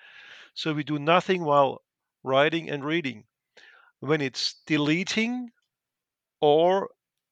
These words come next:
modifying, we hold the process and check it, because that's the purpose of Blocky. And then we have, um, uh, maybe a two to three percent overhead while deleting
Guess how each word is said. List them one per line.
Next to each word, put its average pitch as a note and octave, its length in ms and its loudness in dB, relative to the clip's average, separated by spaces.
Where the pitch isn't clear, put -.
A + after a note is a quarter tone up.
modifying, A2+ 760 -2
we D3 100 -2
hold F3+ 280 0
the G3+ 80 -2
process F#3 560 2
and E3 120 -6
check - 280 -2
it, - 160 -16
because C3 340 -6
that's - 300 -6
the D3 80 -14
purpose F3 400 0
of B2 140 -8
Blocky. A2+ 440 -10
And C3 160 -8
then D3 180 0
we E3 120 -2
have, D#3+ 340 0
um, C#3+ 260 -2
uh, D3+ 160 -4
maybe E3 280 -2
a D3+ 60 0
two F#3+ 440 -8
to D3 120 -8
three D#3+ 260 -4
percent D#3 380 -2
overhead D#3+ 560 -4
while C#3+ 520 2
deleting E3+ 800 -6